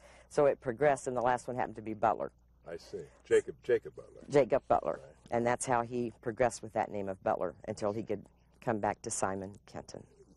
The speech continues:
Speaker 2: Now, Jacob's significant also because didn't he name his rifle?
Speaker 1: He named his first rifle. Mister Butler gave it to him.
Speaker 2: Ah, there you go.
Speaker 1: And therefore, he named the rifle Jacob in honor of Mister Butler.
Speaker 2: I see. So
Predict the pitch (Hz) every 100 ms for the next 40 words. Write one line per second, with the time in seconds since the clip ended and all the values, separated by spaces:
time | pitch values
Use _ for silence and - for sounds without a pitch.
0 | _ _ _ _ 101 98 131 139 123 -
1 | 110 113 104 98 98 104 - 101 90 101
2 | 87 117 107 104 104 92 85 90 131 135
3 | 139 131 - 160 - 160 147 - 120 120
4 | - - - - 135 139 127 135 139 -
5 | 110 127 143 - 104 92 - 95 87 -
6 | 76 73 73 - 113 120 117 - 113 113
7 | 120 113 110 101 101 98 113 107 101 -
8 | _ - 131 143 113 - _ _ - 113
9 | 104 107 95 95 - 87 90 - 87 _
10 | _ _ _ _ _ - - - 87 71
11 | _ _ _ _ 107 101